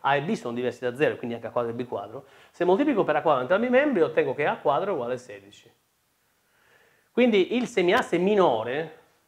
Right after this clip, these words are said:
A, lo posso dire, è quattro. Otto sarebbe il, l'asse minore. Perché A è sedici, più o meno sedici, ma, eh, meno, la lunghezza non può essere negativa. Se A quadro è sedici,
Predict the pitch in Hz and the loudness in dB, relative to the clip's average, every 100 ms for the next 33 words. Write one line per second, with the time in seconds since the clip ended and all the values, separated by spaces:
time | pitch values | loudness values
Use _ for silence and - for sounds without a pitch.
0 | _ _ _ _ _ 147 139 107 131 143 | _ _ _ _ _ 0 0 0 -4 -8
1 | 120 135 113 107 120 - - 135 113 - | -10 -10 -12 -14 -12 -10 -2 -2 -2 -8
2 | 131 135 _ _ _ _ _ _ _ _ | -12 -12 _ _ _ _ _ _ _ _
3 | _ _ _ _ _ _ 143 127 - 160 | _ _ _ _ _ _ 0 0 0 0
4 | 123 117 113 110 110 110 123 104 - - | 0 -4 -8 -12 -12 -4 -2 -2 -6 -18
5 | 101 95 104 98 107 101 90 101 _ _ | -20 -20 -20 -20 -20 -18 -18 -20 _ _
6 | _ _ _ _ _ _ _ - 143 170 | _ _ _ _ _ _ _ -6 0 6
7 | 151 151 135 110 98 156 117 90 101 98 | 8 8 6 2 -4 -4 -4 -6 -18 -20
8 | _ _ _ _ _ _ 127 110 117 120 | _ _ _ _ _ _ -8 -6 -4 2
9 | 147 110 113 - 95 110 123 104 98 101 | 2 0 -8 -10 -12 -8 -8 -8 -12 -16
10 | 95 104 113 120 113 98 107 101 98 101 | -14 -14 -10 -10 -12 -16 -16 -16 -18 -20
11 | - - _ _ _ _ _ _ _ _ | -20 -20 _ _ _ _ _ _ _ _
12 | _ _ _ _ 156 147 269 233 - 180 | _ _ _ _ 0 8 8 8 4 2
13 | 131 120 139 170 | 0 -6 -6 -6